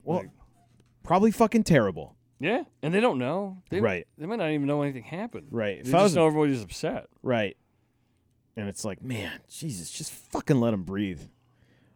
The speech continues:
Speaker 1: Uh, and then the other one was, the other person I knew was murdered was in my old neighborhood in Portland. The murder just happened, like, two months ago, where the,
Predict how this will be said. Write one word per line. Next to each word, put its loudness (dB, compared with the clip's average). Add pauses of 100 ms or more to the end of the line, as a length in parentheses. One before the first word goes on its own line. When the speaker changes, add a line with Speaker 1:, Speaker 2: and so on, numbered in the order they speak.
(120)
Speaker 1:
Uh, 0
and 4
then 6
the 8
other 10
one 6
was, 2
the 2
other 6
person 0
I 2
knew 0
was 0
murdered 2
was 0
in -4
my 0
old 2
neighborhood 0
in -4
Portland. 0
The -2
murder 0
just -6
happened, -2
like, -6 (960)
two 4
months 2
ago, -2 (300)
where -4 (180)
the, -8